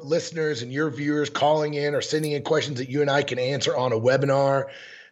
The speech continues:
And I'm gonna feature a couple of guests like you and Ryan Lampers. It's not just gonna be Mark Livesay telling you how to e-scout. I mean, I wanna involve some of these guys that really know what they're doing and, and some really some next level guys and,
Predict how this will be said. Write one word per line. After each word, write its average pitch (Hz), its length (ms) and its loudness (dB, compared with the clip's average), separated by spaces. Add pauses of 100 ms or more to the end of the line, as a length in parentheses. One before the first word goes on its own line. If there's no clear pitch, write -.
And 131 100 2
I'm 180 100 4
gonna 220 120 4
feature 165 420 0
a 143 60 2
couple 156 320 0
of 131 120 -2
guests 151 300 2
like 123 200 -4
you 135 360 -2
and 120 120 -4
Ryan 135 340 2
Lampers. 123 460 0 (300)
It's - 120 -14
not 302 180 4
just - 180 -2
gonna 147 160 2
be 143 140 0
Mark 123 340 0
Livesay 117 420 0
telling 117 240 2
you 107 80 2
how 113 140 4
to 107 140 0
e-scout. 98 500 -2
I 101 80 -2
mean, 110 300 -4 (360)
I - 100 2
wanna 220 200 6
involve 165 440 0
some 139 180 -6
of 131 60 -6
these 123 220 -8 (100)
guys 147 280 4
that 117 100 -8
really 139 240 -2
know 131 220 2
what 123 160 0
they're 107 100 -8
doing 110 480 -2
and, 92 140 -4 (340)
and 107 100 -4
some 139 140 -2
really 180 160 6
some 123 260 -2
next 131 280 2
level 120 320 4
guys 101 640 0
and, 107 520 0